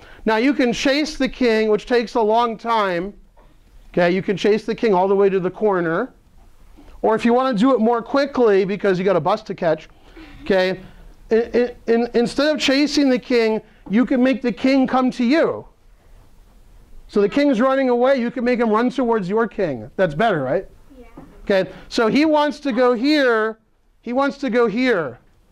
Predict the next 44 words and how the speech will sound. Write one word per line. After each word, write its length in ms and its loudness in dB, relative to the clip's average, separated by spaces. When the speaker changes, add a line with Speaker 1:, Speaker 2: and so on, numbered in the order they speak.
Speaker 1:
Or 600 0
in 140 -4
some 240 0
instances 500 -2
here. 460 -2
So 180 0
you 180 2
play 240 0
queen 400 0
here 200 2
and 100 0
he 60 -2
can't 280 -2
do 160 -2
that. 360 0
Speaker 2:
Yeah. 60 -18
Speaker 1:
Yeah, 280 2
then 140 0
he 60 2
has 140 -2
to 100 -4
go 160 2
this 280 -2
way. 440 0
And 120 2
that, 220 0
and 120 2
then 180 2
you 80 -2
can 140 0
go 120 2
checkmate, 840 0
or 120 2
if 80 -2
you 80 0
don't 220 2
like 240 -2
that 160 -2
checkmate, 400 -2
you 140 0
can 140 0
do 100 2
this 260 0
one. 320 -6